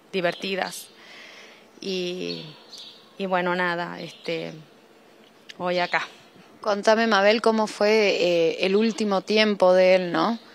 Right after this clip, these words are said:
Speaker 1: Y bueno, las últimas, eh, guardias que compartimos fue en noviembre, fines de noviembre, porque salíamos, eh, un grupo de vacaciones, él salía de licencia, este, y nada, esa guardia,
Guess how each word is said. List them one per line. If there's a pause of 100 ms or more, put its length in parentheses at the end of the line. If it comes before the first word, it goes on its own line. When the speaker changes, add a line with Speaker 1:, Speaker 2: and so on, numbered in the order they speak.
(340)
Speaker 1:
Y
bueno,
las
últimas,
eh,
guardias
que
compartimos
fue
en
noviembre,
fines
de
noviembre,
porque
salíamos, (100)
eh, (180)
un
grupo
de
vacaciones,
él
salía
de
licencia, (880)
este, (280)
y
nada,
esa
guardia,